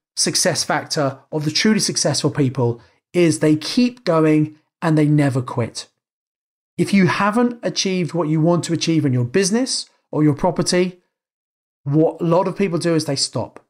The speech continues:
And maybe they haven't achieved it because they weren't doing the right thing. That's why checking in with a coach or someone else and getting some education to make sure you're doing the right thing is really important. But actually, once you've got the training and the knowledge,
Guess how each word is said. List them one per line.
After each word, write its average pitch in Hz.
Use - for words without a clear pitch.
And 165
maybe 269
they 226
haven't 226
achieved 196
it 196
because 175
they 165
weren't 160
doing 156
the 147
right 131
thing. 110
That's 165
why 185
checking 185
in 190
with 226
a 247
coach 175
or 135
someone 175
else 160
and 139
getting 143
some 180
education 165
to 156
make 160
sure 156
you're 151
doing 165
the 151
right 147
thing 143
is 131
really 135
important. 139
But 151
actually, 165
once 113
you've 147
got 180
the 285
training 220
and 180
the 175
knowledge, 139